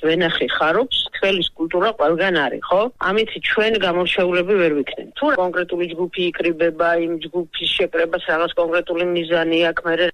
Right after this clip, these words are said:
რიტუალური წესი აქვს ამ დაკრებას, მერე გადაიზრდება ნადიმში. აი, ამასაა აქ მნიშვნელობა, რომ ზოგადად რომ რთველი არსებობს და შემოდგომაზე ყურძენი უნდა დაკრიფო, ამას სტატუსს ვერ მიანიჭებ.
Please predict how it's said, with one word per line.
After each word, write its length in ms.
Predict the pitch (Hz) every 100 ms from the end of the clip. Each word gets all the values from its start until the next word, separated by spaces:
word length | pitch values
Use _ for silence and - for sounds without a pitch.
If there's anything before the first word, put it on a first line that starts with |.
| -
რიტუალური 560 | 175 185 175 170 170 165
წესი 300 | 185 170 185 165
აქვს 140 | 156 175
ამ 80 | 165
დაკრებას, 540 | 160 156 170 165 175 170 175
მერე 180 | 170 175 170
გადაიზრდება 760 | 175 156 170 165 165 170 165 160
ნადიმში. 680 | 160 151 156 175 170 - 170 160
აი, 280 | 185 208 240 233
ამასაა 420 | 240 233 - 165 139
აქ 60 | -
მნიშვნელობა, 440 | 151 143 165 139 -
რომ 120 | 143 131 -
ზოგადად 420 | 190 208 220 233
რომ 180 | 226 185 170
რთველი 500 | - 208 202 202 185 170 147 143 139 139 139
არსებობს 480 | 131 196 185 160 -
და 60 | 147 131
შემოდგომაზე 540 | 165 165 175 175 151 147
ყურძენი 300 | 156 175 160 160
უნდა 100 | 160
დაკრიფო, 400 | 208 254 254 175 147 - 180
ამას 180 | 202 175
სტატუსს 340 | 196 214 - 175
ვერ 120 | 175
მიანიჭებ. 480 | 190 170 135 - 120